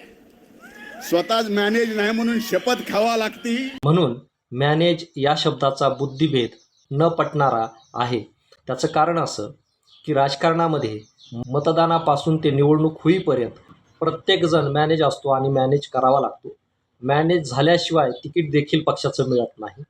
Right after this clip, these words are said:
Speaker 2: आणि त्याचबरोबर निवडून आल्यावर देखील एखादं मंत्रिपद मिळवायचं असेल तर त्या मॅनेजमेंट अवगत कराव्याच लागतात. आज प्रत्येक पक्ष एक दुसऱ्यासोबत मॅनेज आहे. निवडणूक होताच उमेदवाराची संख्या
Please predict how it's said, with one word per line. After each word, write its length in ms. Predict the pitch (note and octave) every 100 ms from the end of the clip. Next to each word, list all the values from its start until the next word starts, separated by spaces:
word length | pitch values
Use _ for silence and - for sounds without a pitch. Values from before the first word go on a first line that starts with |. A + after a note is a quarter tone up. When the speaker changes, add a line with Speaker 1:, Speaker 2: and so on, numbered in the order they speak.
| _ _
Speaker 2:
आणि 160 | C3+ D3
त्याचबरोबर 680 | D3+ D#3 D#3 D#3+ E3 C#3 A2+ - _ _
निवडून 360 | B2+ C#3+ D#3+ F3+ -
आल्यावर 420 | C3 D3+ F3 F#3
देखील 360 | C#3+ C3+ - A#2
एखादं 440 | B2 C#3+ C#3 C3
मंत्रिपद 560 | C3+ D3 F3 F3 F3+ D#3
मिळवायचं 440 | D3 C#3 A#2 A2
असेल 260 | G2+ C#3 D#3+ - _ _ -
तर 120 | E3
त्या 160 | E3 D3
मॅनेजमेंट 600 | D3 D3 D3 C#3 C#3 B2+
अवगत 300 | C#3 C3 D3+ -
कराव्याच 400 | B2 C3 C#3+ C#3+
लागतात. 320 | B2+ G2+ - - - _ -
आज 200 | C3+ C#3+
प्रत्येक 460 | - D3 F3 E3
पक्ष 260 | C#3+ - - G#2 - _ -
एक 260 | C#3+ D#3+ C#3+
दुसऱ्यासोबत 720 | D3 D#3 D3 D3 C#3 D3+ B2+
मॅनेज 340 | B2+ C#3+ D3
आहे. 220 | B2+ - - _ _ -
निवडणूक 600 | C3+ D#3 F3 F3 F#3 -
होताच 460 | D3+ D3+ C3+ A#2 -
उमेदवाराची 680 | C#3+ C#3 D3 C#3+ D3+ D3 E3
संख्या 500 | - C#3+ C#3+ C#3+